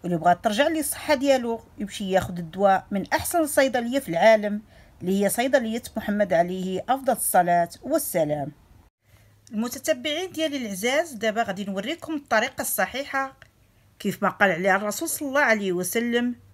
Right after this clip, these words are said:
وكيف ما جربتها على نفسي. ثقوا بيا، راها وصفة زوينة بزاف، تستاهل التجربة. الوصفة ثقوا بيا راها تستاهل التجربة، وخاصة هي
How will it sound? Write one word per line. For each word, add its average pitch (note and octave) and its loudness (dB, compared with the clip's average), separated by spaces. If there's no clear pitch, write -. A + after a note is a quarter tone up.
وكيف A3+ -6
ما F#3+ 2
جربتها D4 0
على B3+ 2
نفسي. F3+ -6
ثقوا F4 0
بيا، B3+ 2
راها F3+ 0
وصفة F3+ -2
زوينة C4 -2
بزاف، A3+ 0
تستاهل C#4 0
التجربة. F#3 -4
الوصفة G#3 -2
ثقوا C4 0
بيا G3+ 2
راها G3+ 0
تستاهل C4+ 2
التجربة، G3+ -2
وخاصة C4 0
هي A#3 0